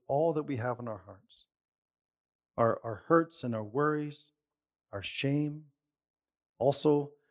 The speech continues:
the times that we experience success and praise, we bring it all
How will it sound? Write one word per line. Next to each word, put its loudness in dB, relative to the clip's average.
the 4
times 4
that 2
we -2
experience 0
success 4
and 0
praise, 4
we -2
bring 0
it -2
all -6